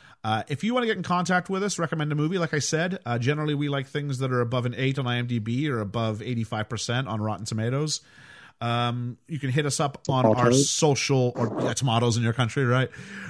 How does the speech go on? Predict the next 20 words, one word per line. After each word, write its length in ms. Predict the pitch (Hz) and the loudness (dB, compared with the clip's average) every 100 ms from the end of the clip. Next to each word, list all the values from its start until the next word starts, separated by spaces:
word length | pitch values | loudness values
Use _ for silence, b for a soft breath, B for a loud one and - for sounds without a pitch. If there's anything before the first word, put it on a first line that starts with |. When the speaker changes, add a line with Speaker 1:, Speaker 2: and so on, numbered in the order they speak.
| 143 | -8
Speaker 1:
Or 300 | - 131 127 - | 0 2 2 2
you 200 | 139 147 | 2 4
can 100 | 151 | 4
hit 140 | 156 | 4
us 140 | 151 - | 2 2
up 160 | 147 | 0
on 80 | 147 | 2
our 80 | 131 | 0
social 340 | - 143 - | 0 0 0
media 360 | 135 135 151 160 | -2 0 0 -2
accounts. 420 | 151 165 185 175 | -2 -2 -2 -2
We 100 | 139 | 0
have 140 | 135 131 | 2 2
an 60 | |
Instagram. 540 | 147 165 160 170 190 202 | 0 -2 0 0 0 0
Georgia, 380 | 147 151 160 | 0 0 0
what 140 | 156 160 | -2 -2
would 100 | 165 | -2
that 220 | 165 180 | -2 -2
be? 240 | 233 262 | -4 -6